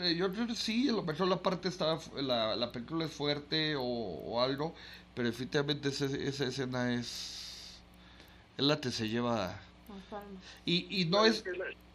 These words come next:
Speaker 3: la
Speaker 1: dime.
Speaker 3: escena icónica, ¿no? De la película.
Speaker 1: <laughs> Sí, y, y dices tú, es una escena a lo mejor al final de la película o algo así, no es ni a la mitad, cuando sale bajando ya por las escaleras.
Speaker 3: Oye,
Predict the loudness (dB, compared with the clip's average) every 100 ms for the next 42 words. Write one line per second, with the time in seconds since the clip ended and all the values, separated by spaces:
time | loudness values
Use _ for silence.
0 | -20 -20 -20 -20 -20 -6 2 2 2 -2
1 | -4 -6 -6 -6 -6 -6 -4 -4 -6 -6
2 | -6 -8 -8 -8 -8 -10 -12 -10 -10 -2
3 | 2 2 0 -12 -4 2 2 2 -4 -4
4 | -2 0 2 2 0 0 2 2 0 0
5 | 0 2 0 2 2 2 -2 0 0 -2
6 | -10 -16 -2 -2 0 2 4 6 8 8
7 | 6 6 8 8 6 4 4 6 8 6
8 | 6 6 4 4 2 2 6 6 4 2
9 | 2 6 6 10 10 12 8 2 6 6
10 | 6 2 -20 -20 -20 -20 -20 -20 -20 -20
11 | -2 2 2 0 0 4 4 4 4 4
12 | 2 0 -4 -4 -4 -4 -4 -4 -4 -6
13 | -8 -6 -6 -6 -10 -16 -20 -20 -20 -20
14 | -20 -20 -20 -20 -20 -20 -16 -10 -8 -6
15 | -8